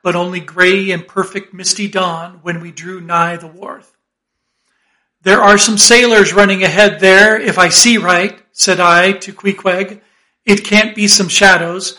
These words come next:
She's off by sunrise, I guess. Come on."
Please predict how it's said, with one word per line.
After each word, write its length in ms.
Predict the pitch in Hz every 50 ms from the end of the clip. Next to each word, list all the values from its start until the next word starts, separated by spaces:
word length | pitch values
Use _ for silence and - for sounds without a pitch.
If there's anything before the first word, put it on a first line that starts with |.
| _ _ _
She's 300 | - - 233 220 - -
off 280 | 208 208 202 202 -
by 160 | - 190 170
sunrise, 600 | 165 - - 208 202 170 160 170 170 170 170 170
I 120 | 175 175 170
guess. 500 | 175 180 175 190 190 - - - - _
Come 220 | - - 214 220
on." 380 | 240 240 226 196 165 143 135